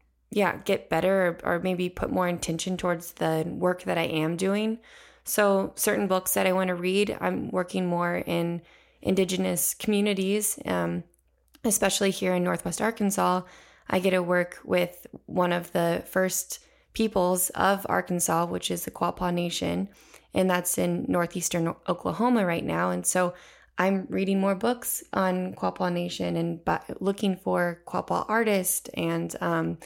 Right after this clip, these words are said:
really, I wrote down that, I, you know, in twenty twenty-one, this new year, as I'm working on projects,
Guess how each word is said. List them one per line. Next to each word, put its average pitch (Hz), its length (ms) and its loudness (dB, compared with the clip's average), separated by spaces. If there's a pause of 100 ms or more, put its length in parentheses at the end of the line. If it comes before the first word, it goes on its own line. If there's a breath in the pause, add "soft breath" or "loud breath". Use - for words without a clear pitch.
(540 loud breath)
really, 202 520 4
I 185 80 4
wrote 190 280 0
down 175 240 2
that, 170 100 0
I, - 180 -2 (120)
you 190 180 -6
know, 175 280 -4
in 170 120 -4
twenty 180 240 -2
twenty-one, 196 760 0 (380 loud breath)
this - 200 -2
new 180 120 0
year, 175 240 2
as 180 140 0
I'm 175 100 -2
working 170 280 -6
on 170 120 -4
projects, 185 520 -6